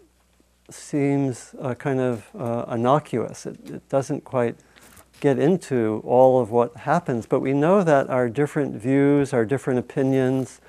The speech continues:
our different ideas can, um, be the basis for intense conflict, just as we were talking about, uh, uh, before the talk began, about the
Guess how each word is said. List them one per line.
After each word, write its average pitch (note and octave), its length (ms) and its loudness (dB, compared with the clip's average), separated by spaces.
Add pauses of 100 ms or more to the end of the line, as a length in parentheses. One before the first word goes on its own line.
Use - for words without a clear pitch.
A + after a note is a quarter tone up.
(380)
our A#2 120 0
different A#2+ 500 -2
ideas A#2+ 1000 0 (560)
can, C3+ 640 0
um, C3 540 -2 (840)
be D3 140 6
the C3+ 100 4
basis C3+ 540 2
for C3 400 2
intense C#3 540 -2
conflict, C3 600 -2 (180)
just B2 260 -4
as A#2 120 0
we B2+ 120 2
were A#2+ 140 2
talking C#3 460 0
about, G#2 480 -6
uh, A2 280 -2 (560)
uh, A2 320 -2
before A#2 800 2 (540)
the A#2 180 0
talk D#3 320 4
began, G#2+ 420 0
about G#2+ 600 -2
the A2 400 -2